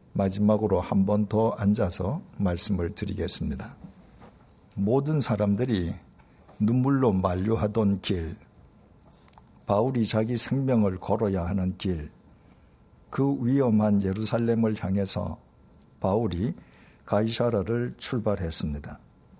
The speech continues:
가이사라는 항구 도시이기에 지면이 해수면과 동일합니다.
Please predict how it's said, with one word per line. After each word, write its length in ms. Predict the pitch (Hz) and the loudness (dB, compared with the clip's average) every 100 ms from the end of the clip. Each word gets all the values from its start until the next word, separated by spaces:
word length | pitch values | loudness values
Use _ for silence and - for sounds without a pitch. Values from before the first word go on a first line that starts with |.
| - - - - - - - - 143 | -20 -20 -20 -20 -20 -20 -20 -20 -8
가이사라는 840 | - 123 135 147 170 131 92 123 185 - - - - - | -2 0 2 0 2 2 2 0 -4 -12 -20 -20 -20 -20
항구 540 | - - 117 117 147 143 | -10 0 2 2 -2 -2
도시이기에 960 | 127 - 135 101 95 101 90 80 73 - - - _ - | -2 0 -2 -2 -2 -4 -4 -4 -8 -14 -20 -20 _ -12
지면이 720 | - 139 131 143 120 87 151 - - - | -4 0 2 2 0 0 -2 -6 -18 -6
해수면과 960 | 120 101 107 135 127 127 120 104 90 - | -2 0 0 0 0 0 0 0 0 -2
동일합니다. 840 | 110 117 104 78 82 78 80 - | 0 2 2 0 -4 -4 -6 -12